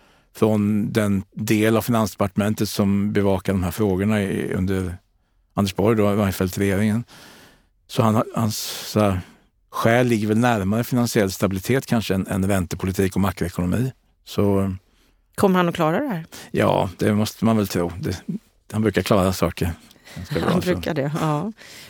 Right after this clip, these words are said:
Speaker 2: Om vi tittar då på det här ränteläget som vi är inne i, räntechocken som du beskriver det som, hur allvarlig är den för svensk ekonomi?
Speaker 1: Ja, nej, men vi, som sagt, vi är ju en räntekänslig ekonomi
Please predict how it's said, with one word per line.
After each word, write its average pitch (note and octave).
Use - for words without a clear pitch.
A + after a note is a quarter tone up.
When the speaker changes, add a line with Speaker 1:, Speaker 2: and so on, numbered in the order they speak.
Speaker 2:
Om G3+
vi A3+
tittar A#3+
då G3
på -
det F3
här D#3+
ränteläget F3
som E3+
vi E3+
är E3+
inne D#3+
i, E3+
räntechocken F3
som E3+
du E3+
beskriver D#3
det E3+
som, D3+
hur F3+
allvarlig E3
är F#3+
den C#3+
för C#3
svensk -
ekonomi? -
Speaker 1:
Ja, -
nej, C#3+
men D3+
vi, E3
som D3
sagt, C3+
vi D3+
är E3
ju F#3
en E3+
räntekänslig F#2+
ekonomi F#2